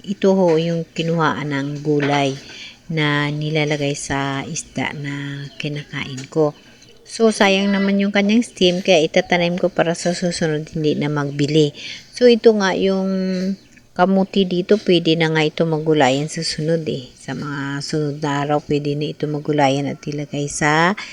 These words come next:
isda. So, sayang din ang sampung piso, ano. At saka isa pa, malambot ang lupa ngayon kasi, ah, umulan, kaya maganda itanim.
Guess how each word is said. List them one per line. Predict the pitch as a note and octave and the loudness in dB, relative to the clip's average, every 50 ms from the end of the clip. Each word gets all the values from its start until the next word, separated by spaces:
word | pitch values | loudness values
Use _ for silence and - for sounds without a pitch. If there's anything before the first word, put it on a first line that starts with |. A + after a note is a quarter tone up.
| - - _ _ - | -18 -20 _ _ -6
isda. | - D3+ C#3+ - - - D3 D3 C#3 - - - - | -4 -4 -4 -4 -6 -6 -4 -2 -2 -2 -2 -6 -8
So, | - D3 C#3+ | -8 -8 -8
sayang | - - C#3 C#3 C3+ C3+ C#3+ C#3 | -4 -2 -2 0 0 -2 -2 -4
din | C#3 C#3 C#3+ | -4 -4 -4
ang | C#3 C#3+ C#3 | -6 -6 -6
sampung | - D3+ C#3+ - - C3+ C3+ C#3 | -8 -8 -8 -8 -8 -10 -10 -10
piso, | - - C#3+ C#3 - - - C#3+ | -10 -10 -12 -10 -10 -8 -6 -6
ano. | C#3 C#3+ C#3+ C#3+ C#3+ D3 - - - - - - - - - | -6 -6 -6 -8 -10 -12 -14 -16 -20 -20 -20 -20 -20 -8 -6
At | F3+ F#3 - | -6 -4 -2
saka | F#3+ E3+ E3 | 0 0 0
isa | F#3 F#3 - | 0 2 0
pa, | F#3+ - F#3+ F3+ | 2 2 2 2
malambot | F3+ F3 E3+ E3+ E3+ E3+ F3 F3+ - | 2 2 0 0 0 0 -2 -2 0
ang | E3+ E3+ E3+ | 0 0 2
lupa | E3+ D#3+ D#3+ - D#3 D#3 D#3+ | 2 2 2 2 0 0 2
ngayon | F3 G#3 G3 F3+ D#3+ E3 F3+ F#3+ | 2 2 2 2 0 -2 -2 -2
kasi, | - F3+ - - E3+ D3+ D3 D3 D#3 - - - - - - - - - _ | -2 -4 0 2 2 4 4 2 0 -4 -8 -14 -18 -18 -20 -20 -20 -18 _
ah, | F3+ F3 E3 E3 D#3 D3+ D3+ - | 2 4 4 6 6 4 4 2
umulan, | - E3+ D#3 D3+ D#3 D#3 D#3 D#3 E3+ F3 E3+ E3 D#3 D3 D3+ D3+ | 2 0 -4 -2 -2 -2 2 4 4 4 4 4 0 -2 -6 -8
kaya | - D3+ D#3 D#3 D3+ D3 C#3+ C#3+ | -6 -4 -2 -2 0 0 0 0
maganda | D3 D3+ D3+ - D3+ D3+ D3 C#3+ C#3+ C#3+ | -2 -4 -2 -2 -2 -2 0 0 0 -2
itanim. | - C#3+ C#3 C#3+ C3+ - - C3+ C#3 C#3+ D3+ D#3 D3 C#3+ C#3 | -2 -2 -6 -8 -8 -8 -8 -8 -6 -4 -2 -2 -2 -4 -6